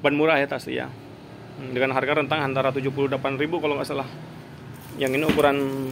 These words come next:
sembilan puluh sembilan puluh dua-duanya. Eh, kita lihat apa sih ban murah itu.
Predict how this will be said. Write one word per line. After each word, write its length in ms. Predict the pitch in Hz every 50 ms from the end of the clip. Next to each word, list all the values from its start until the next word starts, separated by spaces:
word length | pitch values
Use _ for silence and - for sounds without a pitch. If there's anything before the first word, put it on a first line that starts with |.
| 131 127 131
sembilan 220 | 147 131 127 123
puluh 120 | - 139 123 -
sembilan 200 | 143 131 127 127
puluh 180 | 123 139 143 151 139
dua-duanya. 400 | 131 123 120 127 127 123 127 123 123 - - - - - - - - - - - - - - - - - - - - - - - - - - - - - -
Eh, 480 | 67 65 - - 62 64 64 62 64 64 - - - - - - -
kita 160 | 143 - 156
lihat 240 | 160 165 165 175 - - - - - - - - -
apa 240 | - 160 143 - 156
sih 160 | 135 - 180
ban 160 | 156 151 151
murah 240 | 147 143 143 147 139
itu. 240 | 143 143 147 170